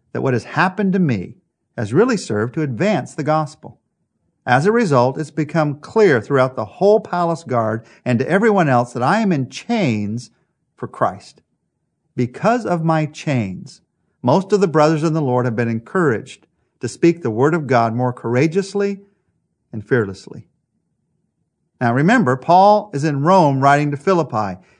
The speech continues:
He is in prison, and that is not at all what he expected. He wanted to go to Rome and preach in the churches, <laughs> not preach in the prisons.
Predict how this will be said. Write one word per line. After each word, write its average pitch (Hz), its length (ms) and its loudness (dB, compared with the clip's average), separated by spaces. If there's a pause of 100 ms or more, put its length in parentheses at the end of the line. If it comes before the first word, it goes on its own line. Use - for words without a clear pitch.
He 165 200 4
is 185 100 4
in 202 160 0
prison, 185 480 0
and 139 140 -2
that 214 100 4
is 180 100 0
not 202 460 0
at 160 160 -4
all 170 260 2
what 151 120 0
he 139 80 0
expected. - 640 -6 (320)
He 190 100 -2
wanted 240 240 0
to 127 60 -4
go 151 180 2
to 123 80 -2
Rome 120 560 2
and 123 100 -8
preach 170 280 -2
in 117 60 -4
the 104 80 -6
churches, - 600 -6
<laughs> 120 120 -2
not 220 160 0
preach 190 240 0
in 135 80 -2
the 113 80 -4
prisons. 190 640 -4